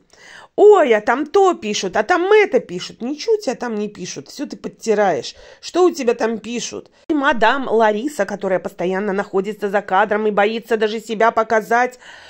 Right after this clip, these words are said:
тоже там раскрыла рот, что якобы на неё сказали, что она беззубая, она шепелявая. Ну, так покажи и опровергни тогда. А люди, если слышат, что шепелявит,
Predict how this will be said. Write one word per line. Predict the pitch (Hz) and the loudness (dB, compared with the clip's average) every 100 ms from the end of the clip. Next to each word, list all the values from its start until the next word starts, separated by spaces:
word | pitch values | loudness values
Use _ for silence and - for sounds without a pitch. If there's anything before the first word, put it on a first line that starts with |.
| - - | -20 -4
тоже | 220 285 240 | 0 2 2
там | 247 185 170 | 0 -2 -4
раскрыла | 190 190 185 - 202 180 160 | -2 -2 -2 -4 0 0 0
рот, | 202 240 180 - - - | 2 2 0 -10 -20 -18
что | - | -10
якобы | 185 180 185 180 | -4 -4 -4 -4
на | 185 | -4
неё | 208 226 208 285 196 | -2 -4 -2 0 -2
сказали, | - 190 185 175 | -4 -6 -2 -2
что | 175 - | -4 -6
она | 180 190 | -4 -4
беззубая, | 196 220 185 269 285 175 160 | -6 -10 -6 -4 -2 0 -2
она | - 190 220 - | -2 -2 -2 -2
шепелявая. | - - 208 247 320 320 349 294 196 160 135 - - - - - _ | -8 -2 -2 0 0 2 2 2 2 0 -2 -6 -20 -20 -20 -20 _
Ну, | 202 208 180 | -4 0 0
так | 175 185 - | -2 -8 -8
покажи | 190 185 175 185 | -2 -2 -2 -6
и | 233 214 92 175 | -6 -8 -8 -4
опровергни | 151 170 175 170 180 175 175 151 | -2 -2 -4 -2 -2 -4 -6 -10
тогда. | 156 165 151 147 - - - - | -10 -10 -8 -8 -10 -20 -16 -4
А | 180 | -2
люди, | 196 233 185 | -2 -4 -6
если | 180 196 190 170 - | -8 -8 -8 -8 -10
слышат, | - 233 330 427 220 | -10 0 0 0 -2
что | - - 180 - | -8 -4 -4 -4
шепелявит, | - 226 214 214 185 156 151 135 | -6 -8 -6 -4 0 0 -4 -10